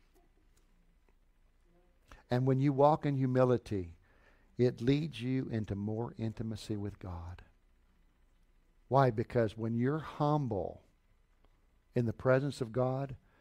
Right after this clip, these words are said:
it makes you realize how much more of Him you really need. But when you're in pride,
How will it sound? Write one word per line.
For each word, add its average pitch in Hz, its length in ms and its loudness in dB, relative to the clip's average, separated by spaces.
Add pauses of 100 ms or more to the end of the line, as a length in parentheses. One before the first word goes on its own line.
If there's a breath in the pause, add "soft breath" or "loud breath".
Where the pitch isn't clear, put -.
(220 soft breath)
it 131 100 6
makes 131 340 4
you 117 80 -2
realize 113 560 0
how 113 220 0
much 110 420 -6
more 110 280 -2
of 95 100 -8
Him 110 300 -4
you 104 160 -6
really 95 320 -6
need. 95 480 -10 (1500)
But 127 120 4
when 139 180 6
you're 147 180 2
in 131 100 0
pride, 143 580 2